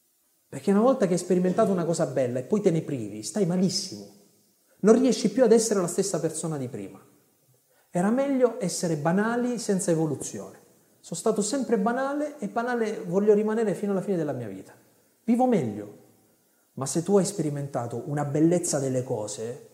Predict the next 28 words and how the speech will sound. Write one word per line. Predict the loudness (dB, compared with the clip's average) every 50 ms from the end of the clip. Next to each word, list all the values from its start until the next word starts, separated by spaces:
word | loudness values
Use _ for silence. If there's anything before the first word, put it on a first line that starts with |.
| _ _ _ _
diversa | -10 -6 -4 -2 -2 -2 -2 -4 -4 -6 -8 -8 -8 -8 -10 -12 -14 -18 -20 _ -16
da | -12 -12 -8
quella | -4 -2 -2 0 0 -2 -4 -4 -4
che | -4
era | -2 -2 -2
la | -2 -4
tua | -4 -4 -4
banalità | -4 -4 -6 -6 -6 -6 -6 -6 -6 -4
iniziale | -4 -4 -6 -8 -8 -10 -10 -10 -10 -10 -10 -10 -12 -14 -16 -20 -20 -20 -20 _ _
e | -10 -8
poi | -2 0 2 2 2
torni | 4 2 2 2 0 -2 -2
ad | -2 -2
essere | -2 -4 -4 -4 -4 -4
banale, | -6 -6 -6 -6 -6 -8 -8 -10 -12 -12 -14 -16 -18 -20 -20 -20
ah, | -20 -18 -16 -14
è | -12 -10
distruttivo. | -10 -6 -4 -2 -2 -4 -6 -8 -6 -6 -6 -6 -6 -8 -8 -6 -6 -4 -6 -8 -12 -14 -18 -20 -20 _ _ _ _ _ _ _ _
Sei | -8 -4 -4 -2
caduto | 0 0 0 0 0 -2
dal | -2 -2 0 0
decimo | 0 0 0 -2 -6 -6
piano | -6 -6 -6 -6 -6 -10 -12 -14 -18 -20 _ _ _ _ _ _ _ _ _ _ _ _
e | -12 -8
non | -6 -6 -6
dal | -6 -8
primo | -8 -10 -10 -10 -10
scalino. | -10 -12 -14 -14 -14 -16 -16 -18